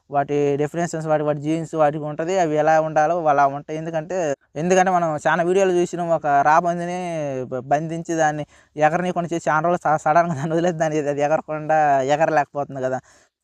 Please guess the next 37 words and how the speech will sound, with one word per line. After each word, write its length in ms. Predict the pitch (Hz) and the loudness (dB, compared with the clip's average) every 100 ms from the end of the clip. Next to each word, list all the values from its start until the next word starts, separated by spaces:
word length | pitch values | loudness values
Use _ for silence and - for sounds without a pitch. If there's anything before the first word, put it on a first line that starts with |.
| - | -2
వా-, 120 | 147 | 2
ఈ 80 | 156 | 2
మదర్స్ 400 | 156 147 165 196 | 2 2 2 4
వాటికి 220 | 202 190 | 2 2
నేర్పించవచ్చు 500 | 190 202 208 208 196 202 | -2 -2 0 0 0 -2
చెప్తున్నా 320 | 190 202 190 | -2 0 2
కదా. 200 | 165 165 | 4 4
వాటి 680 | 156 143 160 185 185 185 185 | 2 4 6 4 2 0 0
విధానం 460 | 156 165 190 202 220 | -2 0 2 2 2
వాటికి 280 | 185 180 170 | 2 2 0
తెలుసు, 400 | 185 190 165 139 _ _ - | -2 -2 -4 -6 _ _ -10
నీ 180 | 175 226 | -6 -2
విధానం 440 | 220 220 226 254 | 2 2 2 0
నువ్వు 140 | 240 220 | -2 0
తెలుసుకో 320 | 214 - 220 | 0 0 0
అంటున్నా, 460 | 190 175 170 156 | 0 0 -4 -4
అంతే 380 | 143 135 170 196 | -4 -4 -2 2
కదా. 240 | 175 170 165 | 2 4 2
నువ్వు 200 | 180 202 | 0 2
కూడా 160 | 208 | 4
వాటిలాగా 340 | 185 185 185 185 180 | 4 4 0 2 -2
పంజరంలో 420 | 185 196 190 175 | 0 0 0 -2
ఉండి 220 | 175 170 | -2 0
అంటావు 260 | 170 175 160 | 0 0 -4
చూడు, 120 | 147 _ _ - | -6 _ _ -12
సింహం 680 | - 185 202 196 196 185 | -4 -2 0 0 0 4
అడవికి 380 | 180 180 185 175 | 4 4 2 2
రాజు, 540 | 170 170 160 175 185 | 4 4 4 0 0
చీమ 520 | 175 - 175 180 180 175 | 0 -4 -4 0 0 0
క్రమశిక్షణ, 600 | 156 165 175 165 175 170 | -2 -2 -4 -6 -4 -2
అది, 540 | 175 175 147 160 180 | 0 2 2 2 2
అది, 260 | 165 156 170 | 4 2 0
ఇది, 300 | 160 156 156 | -2 -2 -2
ఇది, 220 | 160 160 | -2 0
ఆకాశంలో 500 | 156 160 165 170 156 | 2 2 0 -2 -4
పక్షి, 320 | 151 160 - | -2 -4 -4
ఈ 160 | 165 151 | -8 -6